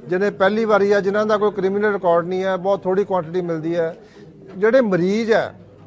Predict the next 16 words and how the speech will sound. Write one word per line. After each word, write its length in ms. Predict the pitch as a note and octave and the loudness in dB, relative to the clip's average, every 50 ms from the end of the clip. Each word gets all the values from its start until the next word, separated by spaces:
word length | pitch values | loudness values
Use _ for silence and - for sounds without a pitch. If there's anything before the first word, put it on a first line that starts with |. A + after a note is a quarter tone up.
| - - - F3+ F#3 G3 G#3+ A3 G#3+ | -20 -20 -20 -18 -16 -16 -14 -8 -4
ਉਹਨਾਂ 220 | G3+ G#3+ B3 B3+ | -2 2 2 4
ਦੇ 100 | A#3+ B3+ | 4 4
ਨਾਲ 180 | A#3 A3+ A3+ G3 | 6 6 4 4
ਸਾਨੂੰ 280 | G3+ G3+ G#3 G#3 G3+ | 4 2 2 2 0
ਹਮਦਰਦੀ 420 | G3 F#3+ E3+ D#3 C#3+ C3 D3 E3+ F3+ | 0 0 0 0 0 0 -2 -2 -2
ਆ, 140 | F#3+ G3+ A#3+ - - - - - - - - _ - - - - - - - - - - - - - - - - | -2 -4 -6 -10 -20 -20 -20 -20 -20 -20 -20 _ -20 -20 -18 -18 -18 -18 -18 -18 -18 -18 -18 -20 -20 -20 -12 -6
ਉਹਨਾਂ 180 | F#3 G3 G#3+ A3 | -2 -2 0 2
ਦੇ 100 | G#3+ A3 | 2 2
ਪਰਿਵਾਰਾਂ 400 | G3+ G#3 E3+ D#3+ D#3+ D#3+ E3+ F3+ | 2 2 2 4 4 4 2 2
ਨਾਲ 140 | F#3+ F#3+ F#3+ | 0 0 -2
ਹਮਦਰਦੀ 460 | F#3 F#3 E3+ E3+ E3 D#3 D#3+ F3+ F#3 | -2 0 0 0 0 0 -2 -2 0
ਆ, 180 | F#3+ F#3+ G3 - - | 0 0 -2 -4 -6
ਉਹਨਾਂ 220 | G3 G3 G#3 A3 | -6 -4 -2 0
ਦਾ 140 | A3+ A3+ G#3+ | 2 2 4
ਇਲਾਜ 300 | G#3 F#3 E3 D#3+ D#3 D3 | 4 6 6 4 4 2
ਕਰਾਂਗੇ। 460 | - - F3+ F#3+ G3 G3 G3 G#3 G#3 | 0 -2 -2 0 0 0 -2 -2 -4